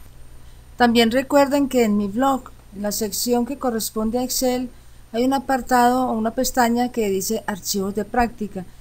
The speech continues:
Desde acá pueden ir descargando todos los archivos que les voy a dejar para que practiquen cada uno de los temas que estamos viendo en los videotutoriales.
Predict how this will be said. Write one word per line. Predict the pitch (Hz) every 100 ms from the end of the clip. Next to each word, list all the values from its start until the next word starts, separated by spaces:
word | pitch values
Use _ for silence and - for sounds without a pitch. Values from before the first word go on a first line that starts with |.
| - - -
Desde | 214 214
acá | 214 269 277 -
pueden | 214 220
ir | 240
descargando | 233 233 - 202 196 196 202 220
todos | - 277 294
los | 285 233
archivos | 233 - 254 254 254 -
que | 247
les | 202
voy | 196 208
a | 233
dejar | 254 233 233 240 - - - - - -
para | 226 220
que | - 214
practiquen | 220 214 - 226 262 269
cada | 285 285 285
uno | 285 285
de | 262
los | 220 -
temas | 226 240 247
que |
estamos | 247 214 208 214
viendo | 240 240 240
en | 233
los | 214
videotutoriales. | 185 202 190 190 190 190 185 180 160 147 -